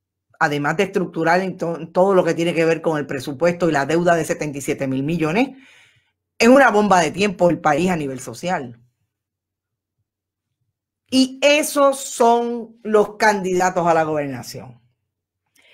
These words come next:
Si Mega T V no tiene la muñeca como moderador, él no va. <laughs> Porque son periodistas del C P I.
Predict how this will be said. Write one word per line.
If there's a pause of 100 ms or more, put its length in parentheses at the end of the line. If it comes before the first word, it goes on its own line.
(160)
Si
Mega
T
V
no
tiene
la
muñeca
como
moderador,
él
no
va. (160)
<laughs>
Porque
son
periodistas
del
C
P
I.